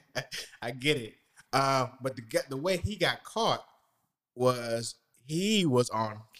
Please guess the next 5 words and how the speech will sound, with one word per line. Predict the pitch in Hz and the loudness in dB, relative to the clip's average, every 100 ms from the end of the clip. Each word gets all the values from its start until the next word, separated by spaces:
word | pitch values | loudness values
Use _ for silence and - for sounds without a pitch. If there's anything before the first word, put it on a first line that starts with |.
| - | -10
camera. | 143 131 127 95 78 - - - - - - - - - - | -4 -2 -4 -8 -14 -16 -14 -12 -10 -12 -12 -14 -14 -12 -4
His | 196 | -4
camera | - - 208 208 202 165 | -4 -4 2 2 4 2
was | 131 120 113 - | 2 0 -2 -4
on | 165 170 113 | -2 0 -2